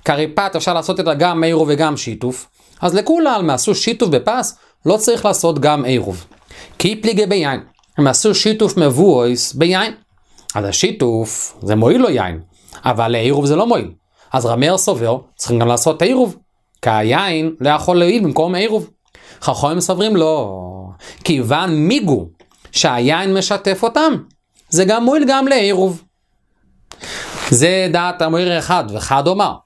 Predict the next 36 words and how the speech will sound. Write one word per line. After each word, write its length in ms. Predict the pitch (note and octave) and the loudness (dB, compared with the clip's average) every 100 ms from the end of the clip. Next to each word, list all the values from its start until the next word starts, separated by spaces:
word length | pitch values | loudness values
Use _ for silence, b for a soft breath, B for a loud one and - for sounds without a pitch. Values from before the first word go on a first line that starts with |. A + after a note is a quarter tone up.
| _ D#3+ | _ 0
"ביין, 560 | F3+ D3 C3+ E3 A#3 | 0 2 0 0 0
אם 100 | D3+ | -2
עשו 220 | B2 - | 0 0
שיתוף 380 | F3+ F#3+ G3+ G#3+ | 0 -2 -2 0
עם 100 | D#3 | 0
יין, 380 | B2 D#3 B3+ C#3+ - _ b b | 2 2 0 -2 -8 _ b b
דכולי 560 | F3 E3 - A3+ D#4 D4+ | -2 0 0 2 2 2
עלמא 200 | C4 A#3+ | 2 2
לא 80 | G#3+ F#3+ | 2 0
פליגי 320 | F#3 A3 F#3 | -2 0 2
דבאינן 440 | F#3 D#3+ F3+ G3 D#3 | 2 2 2 2 0
תרתי, 640 | D#3 D3+ C#3+ - G2+ F#2 F#2 | 0 0 0 -2 -4 -6 -4
כי 100 | A#2 | 2
זה 80 | A#2 | 4
לא 80 | |
יכול 280 | C3+ C3+ D3+ | 2 2 2
להועיל 200 | D3 D3+ | 4 4
לעירוב, 500 | D#3+ F#3 C#4 F3 F2+ - - | 4 2 0 0 -2 -10 -4
כי 60 | |
זה 120 | G#2 | 2
יין, 400 | A2 C3+ A3 F3 - _ | 4 4 2 -2 -6 _
עירוב 220 | - C#3+ C#3+ | 0 0 2
צריך 180 | D#3 | 0
לעשות 140 | C#3+ D3 | 0 0
דווקא 220 | D3+ - | 0 -2
עם 160 | E3 - - | -4 -4 -4
פת." 280 | G3 F#3+ - _ B B B - | -4 -4 -14 _ B B B -2
כי 120 | C#3 | -2
פליגי 280 | D3+ A3 A3 | 0 0 0
שהם 140 | G3+ | 0
עשו 280 | D#3+ - G#3+ | -2 0 -2
שיתוף 640 | G#3+ - A#3 - G#3+ G3 | -2 -2 -4 0 -2 0
בפס, 960 | F#3 G#3 - A#2 A#2 A#2 A#2 A#2+ - - B B - | 0 0 0 -2 -2 -2 -4 -6 -4 -4 B B -4
שזה, 420 | - A2+ A#2+ A3 F3 C3+ B2 A#2+ A#2 _ _ _ _ - - | 0 2 2 2 0 0 0 -2 -10 _ _ _ _ -18 -4
החכמים 300 | A#2 F3+ G#3+ | 0 2 0
אומרים, 360 | D3 C3 C3+ | 0 -2 -4